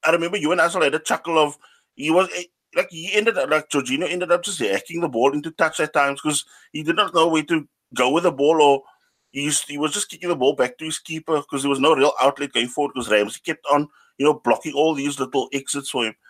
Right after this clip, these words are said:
And, I mean, with Ozil, now it was almost like, this is gonna be easy time for him 'cause now he had, had more time in the ball 'cause you know he's not being tracked. And,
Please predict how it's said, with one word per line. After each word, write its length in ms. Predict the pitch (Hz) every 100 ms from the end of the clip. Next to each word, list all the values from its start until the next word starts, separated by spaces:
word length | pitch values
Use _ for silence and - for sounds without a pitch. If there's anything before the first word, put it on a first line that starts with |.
| _ _ _ _ -
And, 100 | 160
I 60 |
mean, 160 | 196 196
with 120 | 196 196
Ozil, 460 | 208 202 208 220 -
now 160 | 139 156
it 60 |
was 140 | 196 208
almost 200 | 208 202
like, 200 | 190 - _ _ _ _ _
this 140 | 147 160
is 40 |
gonna 140 | 202
be 80 | 196 180 190
easy 220 | 208 240
time 260 | 214 190 180
for 80 |
him 80 | 170
'cause 140 | 151 135
now 160 | 120
he 80 | 156
had, 180 | 165 -
had 220 | 135 135
more 320 | 113 120 160
time 240 | 156 147 151
in 40 |
the 60 | 143
ball 160 | 139
'cause 140 | 143 135
you 80 |
know 140 | 120 131
he's 120 | 139
not 140 | 139 135
being 180 | 120
tracked. 420 | 123 143 135 _ _ _ _ _ _ _ _ _
And, 220 | 160 -